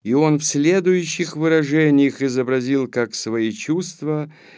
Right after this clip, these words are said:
так и чувства русского народа, которого он считал себя уполномоченным. «Государь», — сказал он, —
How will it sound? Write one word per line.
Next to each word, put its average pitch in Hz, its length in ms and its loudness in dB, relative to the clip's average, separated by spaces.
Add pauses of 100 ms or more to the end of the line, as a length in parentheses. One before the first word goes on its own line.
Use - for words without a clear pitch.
(100)
так 95 240 -6
и 104 80 -2
чувства 117 540 -4
русского 107 480 -4
народа, 101 680 -4 (540)
которого 87 380 -6
он 85 140 -8
считал 85 640 -8
себя 85 760 -10 (100)
уполномоченным. 95 1160 -8
«Государь», — 143 680 -2
сказал 90 540 -10
он, — - 300 -16